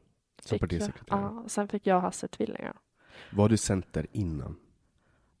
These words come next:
Speaker 1: du
Speaker 2: Eh,
Speaker 1: började jobba där?
Speaker 2: nej, jag har aldrig definierat mig,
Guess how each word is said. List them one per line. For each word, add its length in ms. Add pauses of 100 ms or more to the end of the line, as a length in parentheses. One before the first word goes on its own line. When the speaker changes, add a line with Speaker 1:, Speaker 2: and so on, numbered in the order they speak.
(180)
Speaker 1:
du 80
Speaker 2:
Eh, 60 (100)
Speaker 1:
började 180
jobba 180
där? 180
Speaker 2:
nej, 200
jag 80
har 140
aldrig 240
definierat 760
mig, 180